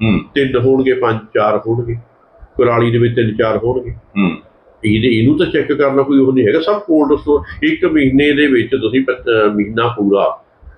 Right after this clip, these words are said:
Speaker 2: ਕੋਲਡ ਸਟੋਰ ਇਹ ਦੇਖ ਲਓ, ਕੋਲਡ ਸਟੋਰਾਂ ਦੀ ਚੈੱਕ ਕਰ ਲਓ, ਅਹ, ਅਹ, ਇੰਨੇ ਦੇ ਵਿੱਚ ਜਿਹੜੀ ਅਡਲਟ੍ਰੇਸ਼ਨ ਉਹ ਸਾਫ਼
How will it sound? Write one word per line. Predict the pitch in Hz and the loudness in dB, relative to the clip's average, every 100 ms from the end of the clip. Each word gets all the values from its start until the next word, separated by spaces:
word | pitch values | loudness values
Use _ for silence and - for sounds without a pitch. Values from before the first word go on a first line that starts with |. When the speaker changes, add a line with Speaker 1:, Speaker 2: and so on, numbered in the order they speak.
| - | -2
Speaker 2:
ਕੋਲਡ | 135 135 135 | 2 4 2
ਸਟੋਰ | 135 139 127 131 | 0 2 4 4
ਇਹ | 120 | 2
ਦੇਖ | 90 76 107 | 0 -2 -2
ਲਓ, | 123 | 0
ਕੋਲਡ | 127 120 110 | 2 2 0
ਸਟੋਰਾਂ | 117 107 | 0 0
ਦੀ | 101 90 | 0 -4
ਚੈੱਕ | 82 92 | -8 -6
ਕਰ | 104 | -4
ਲਓ, | 107 120 | -2 -4
ਅਹ, | - _ _ - 110 | -8 _ _ -2 -2
ਅਹ, | 104 - 101 - | 0 0 0 0
ਇੰਨੇ | 113 113 120 | 0 0 2
ਦੇ | 120 | 2
ਵਿੱਚ | 110 107 - 107 | 2 0 0 0
ਜਿਹੜੀ | 101 113 107 | 2 2 0
ਅਡਲਟ੍ਰੇਸ਼ਨ | 90 80 - 82 78 - | 0 -2 -4 -4 -4 -6
ਉਹ | - - - - | -2 -2 -4 -10
ਸਾਫ਼ | - - - | -14 -16 -18